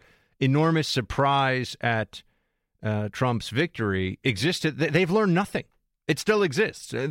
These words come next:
th-, this is, I think, one of the important takeaways from the last twenty-four hours.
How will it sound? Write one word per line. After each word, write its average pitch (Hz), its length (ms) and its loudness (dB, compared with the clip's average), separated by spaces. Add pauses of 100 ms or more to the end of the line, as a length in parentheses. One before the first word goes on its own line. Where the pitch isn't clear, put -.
(100)
th-, 156 160 4
this 175 180 2
is, 185 200 0
I 196 260 2
think, 151 260 0
one 131 220 2
of 135 160 0
the 127 380 0
important 147 440 2
takeaways 110 540 0
from 117 140 -4
the 117 60 0
last 139 200 0
twenty-four 135 420 -2
hours. - 360 -6